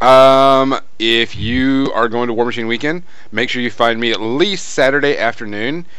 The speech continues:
And if you know the secret passcode, you'll get some cool swag. Um, if you're gonna go to War Machine Weekend, make sure you do the social on Friday night.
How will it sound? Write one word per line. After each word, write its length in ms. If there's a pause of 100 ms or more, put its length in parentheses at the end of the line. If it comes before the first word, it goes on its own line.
(140)
And 100
if 80
you 60
know 120
the 60
secret 360
passcode, 500 (640)
you'll 240
get 260
some 140
cool 160
swag. 440 (640)
Um, 880 (100)
if 120
you're 60
gonna 140
go 140
to 120
War 80
Machine 260
Weekend, 420
make 160
sure 140
you 140
do 160
the 100
social 540
on 220
Friday 320
night. 300